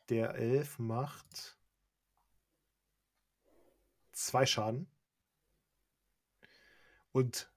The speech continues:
trifft ihn in den,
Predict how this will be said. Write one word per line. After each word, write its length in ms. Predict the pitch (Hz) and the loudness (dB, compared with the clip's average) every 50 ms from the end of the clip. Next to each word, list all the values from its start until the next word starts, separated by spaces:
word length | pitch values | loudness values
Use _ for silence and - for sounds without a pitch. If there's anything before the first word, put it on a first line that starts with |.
| _ _ _ - - - - | _ _ _ -20 -20 -10 -6
trifft 460 | - - - 175 202 202 - - - | -2 6 10 10 10 10 8 0 0
ihn 400 | - 165 185 214 254 285 294 277 - - _ _ _ _ _ _ _ _ _ _ - - _ _ _ _ _ _ _ _ _ _ _ _ _ _ _ _ - - - _ _ | 2 4 6 6 6 4 2 -2 -6 -14 _ _ _ _ _ _ _ _ _ _ -20 -20 _ _ _ _ _ _ _ _ _ _ _ _ _ _ _ _ -20 -20 -20 _ _
in 240 | - - 135 160 147 | -2 0 0 2 4
den, 340 | 151 151 151 156 156 151 | 6 6 6 6 6 2